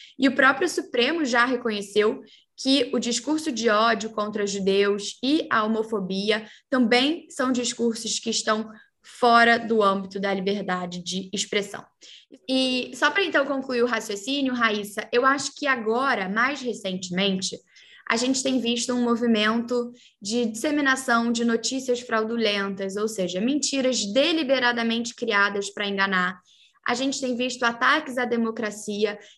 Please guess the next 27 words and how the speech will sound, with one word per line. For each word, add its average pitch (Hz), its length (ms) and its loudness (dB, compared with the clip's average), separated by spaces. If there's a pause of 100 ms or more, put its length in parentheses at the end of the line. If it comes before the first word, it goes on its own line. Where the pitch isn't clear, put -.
e 233 60 0
uma 240 160 4
certa 247 360 0
proliferação 226 760 0
de 214 120 -4
discurso 202 560 -4
de 202 200 0
ódios. 151 500 -6 (400)
Eu 277 140 4
acho 311 340 2
que 269 200 0
esses 269 460 4
discursos 262 640 -4
também 269 300 -2
estão 320 300 -2
fora 269 680 2 (320)
do 262 180 4
âmbito 240 320 4
de 240 80 -6
proteção 226 540 -2
da 214 100 0
liberdade 196 640 -2
de 175 100 -8
expressão, 233 640 -2 (400)
porque 302 760 0
eles 285 240 0
atacam 240 760 0